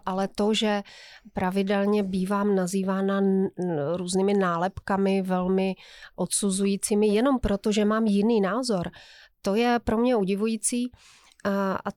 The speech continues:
teď navíc, eh, to bylo ještě posvěceno na vyšší úroveň, ta, ta nenávist a odpor tím, že jsem ze všech stran slyšela, že se,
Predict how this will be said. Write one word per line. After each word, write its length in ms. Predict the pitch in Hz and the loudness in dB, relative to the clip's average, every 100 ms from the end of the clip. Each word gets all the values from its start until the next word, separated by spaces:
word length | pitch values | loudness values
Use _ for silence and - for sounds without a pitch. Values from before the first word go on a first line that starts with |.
| _ | _
teď 300 | 240 240 214 | -4 -2 0
navíc, 540 | 214 208 233 - - - | 0 0 -2 -2 -4 -4
eh, 760 | - 196 196 190 185 - - | -2 0 0 -2 -4 -8 -10
to 100 | - | -6
bylo 240 | 202 220 220 | -2 -2 0
ještě 400 | 226 - - 226 - _ - | 0 0 -2 -4 -6 _ -4
posvěceno 640 | 208 - 247 247 240 233 | -2 0 -2 0 2 2
na 100 | 220 | 2
vyšší 340 | 208 208 269 | 0 -2 -2
úroveň, 480 | 240 202 185 190 233 | -2 0 0 0 0
ta, 380 | 240 196 190 190 - | 0 0 0 -4 -6
ta 280 | - 185 185 | -4 0 0
nenávist 600 | 185 190 190 202 208 - - | 2 2 0 0 -2 -4 -4
a 80 | 202 | -4
odpor 340 | - - 220 | -4 -4 -4
tím, 340 | - 208 214 | -2 0 0
že 260 | 214 214 208 - - - | 2 0 0 -4 -14 -4
jsem 200 | 226 214 | 0 0
ze 100 | 202 | 0
všech 260 | - 233 | -2 -4
stran 280 | - 226 214 | -4 -2 -2
slyšela, 600 | 214 202 202 - 220 214 | 0 0 0 -2 -2 -2
že 160 | 220 220 | -2 -2
se, 340 | - 220 208 | -2 -2 -2